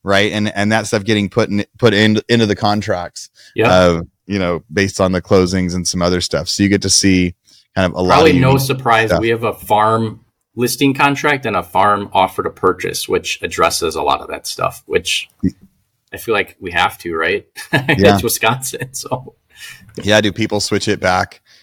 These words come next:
Speaker 1: and forth? Now, you talked about having a lead list nationwide. Is, are you planning to still buy stuff nationwide, or do you wholesale those when you find them, or, or send them out as referrals? Uh, I guess, and you're just getting started with that, but what's your plan?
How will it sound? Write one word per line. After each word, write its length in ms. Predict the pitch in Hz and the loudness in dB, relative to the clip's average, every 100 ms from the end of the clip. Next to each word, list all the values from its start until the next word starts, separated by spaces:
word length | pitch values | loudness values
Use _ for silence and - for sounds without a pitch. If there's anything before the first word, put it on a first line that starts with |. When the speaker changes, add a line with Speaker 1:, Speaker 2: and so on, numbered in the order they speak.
| _ | _
Speaker 1:
and 160 | 107 98 | -6 -6
forth? 280 | - 110 101 _ - | -4 -4 -4 _ -6
Now, 60 | |
you 80 | 143 | -4
talked 200 | 185 226 | -2 -2
about 120 | 240 | 0
having 200 | 156 135 127 | 0 0 -2
a 40 | |
lead 240 | 117 127 | -2 -2
list 240 | 120 117 107 | -2 -2 -2
nationwide. 920 | 113 113 110 101 98 120 101 87 85 | -2 -2 -2 0 2 4 2 0 -4
Is, 180 | 104 107 - 104 | -4 -4 -6 -4
are 80 | 110 | -2
you 100 | 113 | -2
planning 380 | - 131 123 117 | 0 0 0 0
to 260 | 110 101 | 2 2
still 220 | 95 - 107 | 0 -2 0
buy 240 | 104 117 | 0 0
stuff 220 | 135 147 | -2 -4
nationwide, 600 | 147 143 151 139 151 170 | -4 -4 -2 0 0 2
or 220 | 90 107 | 2 2
do 100 | 101 | 2
you 140 | 95 90 | -2 0
wholesale 400 | 110 123 131 127 | 0 2 2 4
those 240 | 123 117 | 4 2
when 80 | 113 | 0
you 80 | 98 | 0
find 300 | - 107 117 | 0 0 2
them, 220 | 151 151 | 2 2
or, 500 | 82 101 95 90 92 _ _ _ _ _ - | 4 4 6 4 0 _ _ _ _ _ -10
or 80 | 92 | -4
send 180 | 117 | 0
them 60 | 110 | 2
out 100 | 107 | 2
as 60 | 101 | 0
referrals? 640 | 90 107 117 143 160 120 | -2 2 4 4 2 -2
Uh, 320 | - 80 90 - | -6 -8 -10 -2
I 140 | 104 107 | 0 2
guess, 220 | 131 - | 2 0
and 120 | 117 | 0
you're 200 | 113 110 | 0 0
just 160 | 123 - | -2 -2
getting 140 | 113 | -2
started 260 | - 120 123 | 0 2 2
with 100 | 95 | 0
that, 140 | 80 | -2
but 40 | 92 | -4
what's 140 | 107 | -6
your 60 | - | -6
plan? 320 | 117 123 | -6 -6